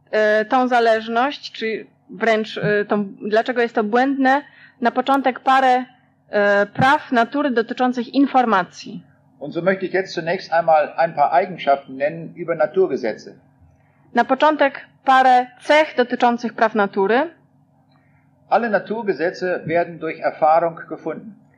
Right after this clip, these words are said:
Speaker 1: Wszystkie prawa natury zdobywamy poprzez doświadczenie.
Speaker 2: Man beobachtet die Wirklichkeit, die Natur und stellt fest, wie sich die Materie, wie sich Information verhält und formuliert dann die Sätze, die wir Naturgesetze nennen.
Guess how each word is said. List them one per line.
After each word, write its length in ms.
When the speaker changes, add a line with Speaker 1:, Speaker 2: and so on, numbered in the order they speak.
Speaker 1:
Wszystkie 340
prawa 320
natury 360
zdobywamy 520
poprzez 320
doświadczenie. 960
Speaker 2:
Man 180
beobachtet 520
die 160
Wirklichkeit, 760
die 120
Natur 560
und 180
stellt 340
fest, 480
wie 180
sich 440
die 100
Materie, 800
wie 60
sich 140
Information 800
verhält 560
und 140
formuliert 600
dann 200
die 140
Sätze, 560
die 120
wir 120
Naturgesetze 640
nennen. 260